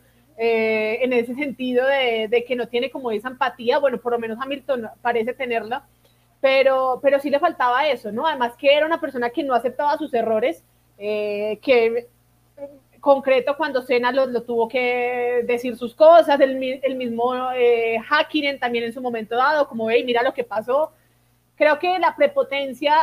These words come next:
lo llevó también a, a muchas cosas, a muchos factores, pero creo que me quedé esperando que explicaran, como decía Juan David, el tema del accidente. Pues, sí, sabemos que eso fue lo que pasó, pero ¿qué ha pasado? O sea, ¿cómo está realmente él ahora? Sabemos que está en terapia, pero ¿y?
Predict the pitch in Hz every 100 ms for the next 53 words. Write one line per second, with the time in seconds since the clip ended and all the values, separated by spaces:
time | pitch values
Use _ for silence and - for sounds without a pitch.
0 | 277 277 262 247 247 240 247 269 285 294
1 | 294 277 269 294 285 294 - 285 294 285
2 | 226 240 233 262 - 254 233 165 - 269
3 | 269 269 262 269 262 254 320 311 254 240
4 | 240 254 240 240 240 247 269 277 285 262
5 | 226 220 214 220 254 226 220 226 240 226
6 | 202 196 226 220 220 196 _ 196 220 277
7 | 285 254 262 _ _ 247 269 196 _ _
8 | _ _ _ - 262 311 269 240 233 269
9 | 254 226 233 247 262 247 269 220 214 247
10 | 233 226 233 226 233 311 277 285 285 247
11 | 294 285 330 330 339 320 311 302 285 294
12 | 285 277 262 294 302 240 233 - 285 240
13 | 226 240 269 269 190 233 196 240 247 170